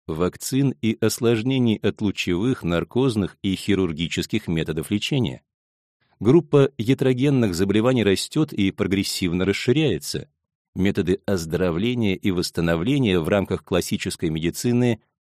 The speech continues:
вянут и умирают, по словам одного из моих учителей.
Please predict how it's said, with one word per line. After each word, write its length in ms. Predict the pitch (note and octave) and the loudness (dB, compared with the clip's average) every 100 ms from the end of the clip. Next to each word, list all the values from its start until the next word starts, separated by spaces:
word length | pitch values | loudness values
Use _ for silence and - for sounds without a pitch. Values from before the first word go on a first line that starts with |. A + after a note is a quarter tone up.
| _ | _
вянут 640 | D#2 D#2 E2 D2+ D#2 - _ | -8 -2 0 -2 -4 -8 _
и 80 | F2+ | -4
умирают, 680 | E2+ F2+ A#2 C#3 D2 - _ _ _ _ | 0 0 2 0 -2 -6 _ _ _ _
по 100 | - | -4
словам 420 | G#2+ B2 B2+ C3 - | -2 2 2 2 2
одного 480 | G#2 F2 F#2 D2+ E2 | 0 0 0 0 -2
из 120 | D#2+ | 0
моих 280 | E2 E2+ - | -2 -2 -4
учителей. 560 | D#2+ G#2 C3+ C#3 - | -6 -2 0 0 -2